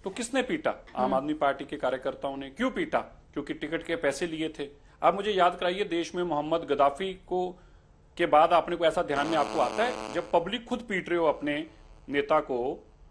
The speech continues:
Speaker 1: तो आपने देखा क्यों? क्योंकि पैसे की लालसा और लालच इतना बढ़ गया अरविंद केजरीवाल जी का। आज
Speaker 2: हम्म।
Speaker 1: वो देश के सबसे अमीर मुख्यमंत्री कहलाते हैं। कैसे बन गया अमीर मुख्यमंत्री? एक साधारण इनकम टैक्स के ऑफिसर,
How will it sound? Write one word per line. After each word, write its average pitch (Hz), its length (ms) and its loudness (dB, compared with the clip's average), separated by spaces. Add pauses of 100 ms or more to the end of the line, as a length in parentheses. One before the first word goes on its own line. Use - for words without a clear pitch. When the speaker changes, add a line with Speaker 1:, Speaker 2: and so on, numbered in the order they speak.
(160)
Speaker 1:
तो - 60 -6
आपने 196 260 0
देखा 190 260 -2
क्यों? 233 260 -2
क्योंकि 202 520 -8
पैसे 180 520 -2
की 214 120 -10
लालसा 135 480 2
और 175 160 2
लालच 131 380 0
इतना 180 260 -4
बढ़ 165 240 -2
गया 185 160 0
अरविंद 139 240 -6
केजरीवाल 120 500 -4
जी 110 140 -14
का। 143 140 -8
आज 139 300 0
Speaker 2:
हम्म। 151 120 -6
Speaker 1:
वो 180 140 -2
देश 135 300 -8
के 190 140 -8
सबसे 190 540 -8 (380)
अमीर 170 280 -2
मुख्यमंत्री 160 540 -4
कहलाते 127 460 -2
हैं। 104 140 -14
कैसे 196 280 -2
बन 143 160 -4
गया 120 140 -4
अमीर 113 160 -6
मुख्यमंत्री? 110 540 -14
एक 117 120 -18
साधारण 139 440 -2 (340)
इनकम 135 240 -8
टैक्स 123 220 -8
के 127 100 -6
ऑफिसर, 127 500 -8